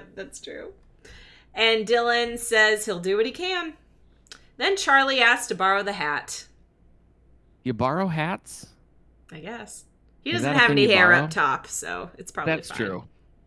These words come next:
Speaker 2: That's true. Yeah.
Speaker 1: <laughs> All right, then we get one more scene at the concert, and this is where they're singing Start Me Up.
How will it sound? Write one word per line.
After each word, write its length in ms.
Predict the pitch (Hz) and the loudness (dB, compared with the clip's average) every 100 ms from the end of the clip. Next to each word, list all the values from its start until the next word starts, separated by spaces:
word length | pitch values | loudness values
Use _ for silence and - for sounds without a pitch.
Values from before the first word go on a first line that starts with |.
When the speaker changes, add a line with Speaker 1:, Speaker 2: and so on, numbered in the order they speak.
| - | -6
Speaker 2:
That's 280 | 135 127 - | -2 -2 -4
true. 320 | - 87 82 - - | -6 -4 -6 -10 -8
Yeah. 240 | 117 104 76 | -4 -4 -6
Speaker 1:
<laughs> 1400 | - _ _ _ _ _ _ _ - - - - - - | -12 _ _ _ _ _ _ _ -20 -20 -20 -20 -20 -6
All 100 | - | 4
right, 260 | 247 226 185 | 8 8 6
then 160 | 226 240 | 0 0
we 120 | 247 | 4
get 220 | 214 202 | 4 2
one 380 | 226 254 320 339 | 0 4 4 6
more 200 | 311 302 | 4 4
scene 500 | - 247 226 220 220 | 2 0 4 4 4
at 300 | - 214 220 | 2 2 2
the 80 | 226 | 0
concert, 720 | 226 175 175 185 175 165 - _ _ - | -2 -2 -4 -2 0 0 -4 _ _ -8
and 200 | 214 190 | -4 0
this 160 | 240 | 0
is 100 | 247 | 2
where 160 | 214 202 | 2 4
they're 140 | 185 | 4
singing 320 | 180 185 175 170 | 0 -4 -4 -6
Start 340 | - 170 160 | -6 -6 -4
Me 140 | 170 | -4
Up. 320 | 156 151 - | -4 -6 -8